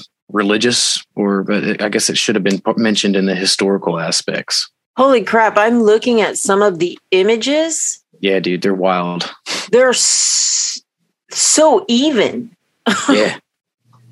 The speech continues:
Speaker 2: And I have, like, the, uh, a s-, slight O C D where I like everything to be equal and even on two sides of something. And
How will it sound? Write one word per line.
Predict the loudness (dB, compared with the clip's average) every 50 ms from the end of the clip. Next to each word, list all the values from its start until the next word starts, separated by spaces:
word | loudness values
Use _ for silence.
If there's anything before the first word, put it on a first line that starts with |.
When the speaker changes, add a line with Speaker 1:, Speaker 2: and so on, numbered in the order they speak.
| _ -12 -10 -8 -8 -10 -12 _ _ _ _ _ _ _ _ _ _ _ _ _ _ _ _ _ -4
Speaker 2:
And | 0 0 0
I | 2 2 2 2 2
have, | 2 2
like, | 2 2 2 0 -2 -2
the, | 0 2
uh, | 2 2 2 2 0 -2 -4 -4
a | -6
s-, | -4 -4 -6 -6 -10 _ -12
slight | -10 -4 0 2 2 2 2 0 2
O | 2 2 2
C | 2 0 -2 -2
D | 0 -2 0 0
where | 0 0
I | 0 0
like | 0 -2 -4 -8 _ _ 0
everything | 2 2 2 2 2 2 2 2 2 0 0 2 0 0 0 -2 -4 -4 -6 -4
to | -2 -2 -2 -2 -2
be | -4 -4 -4 -4 -4 -2
equal | -2 -2 -2 0 2 2 4 4 4
and | 2 0 -2 -6 _
even | -2 0 2 2 2 2 0 0
on | 0 0 0 -2 -2
two | -4 -2 -2 -2 -2
sides | -2 0 -2 -2 -2 -2
of | -4 -4
something. | -2 -2 -4 -4 -2 -6 -6 -6 -4 -4
And | -4 -2 -2 -2 -4 -6